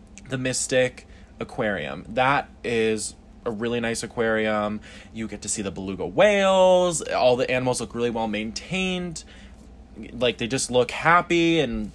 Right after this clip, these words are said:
you know, like, they're living their best life. Um, it's just a really nice aquarium. Now, I did grow up near the New England Aquarium, and I do prefer the New England Aquarium.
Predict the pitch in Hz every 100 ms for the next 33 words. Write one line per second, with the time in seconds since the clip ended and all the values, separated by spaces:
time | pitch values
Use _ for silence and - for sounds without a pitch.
0 | - - 117 110 107 107 113 123 131 120
1 | 117 123 - 147 156 190 202 196 196 -
2 | - - - - - 151 147 120 101 104
3 | - - - - - - - 147 139 175
4 | 226 233 165 156 156 143 135 123 143 120
5 | 90 95 139 139 117 139 127 175 185 185
6 | 165 139 135 123 120 113 113 117 131 143
7 | 151 - 160 156 156 160 156 120 113 127
8 | 110 123 117 147 - - 135 113 113 113
9 | 107 104 98 104 76 60